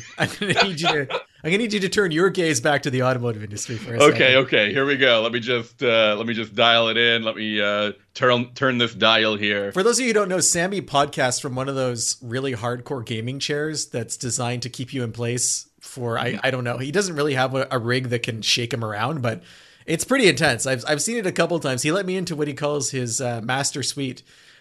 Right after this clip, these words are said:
Speaker 1: Uh, I, I think I may have been the second or third human being allowed in that room, judging,
Speaker 2: Yeah.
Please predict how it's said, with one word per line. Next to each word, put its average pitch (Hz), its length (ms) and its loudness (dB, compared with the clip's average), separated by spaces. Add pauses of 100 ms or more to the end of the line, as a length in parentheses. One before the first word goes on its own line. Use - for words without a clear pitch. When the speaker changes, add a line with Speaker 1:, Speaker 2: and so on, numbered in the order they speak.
(160)
Speaker 1:
Uh, 113 560 -6
I, 135 300 0
I 139 160 4
think 175 180 -2
I 165 80 4
may 151 140 0
have 147 100 -2
been 139 100 -6
the 131 100 -2
second 135 320 -4
or 127 80 -2
third 131 220 -6
human 120 260 -6
being 120 180 -4
allowed 117 240 -4
in 117 80 -4
that 117 140 -8
room, 120 300 -6 (360)
judging, 127 260 2
Speaker 2:
Yeah. 120 60 -12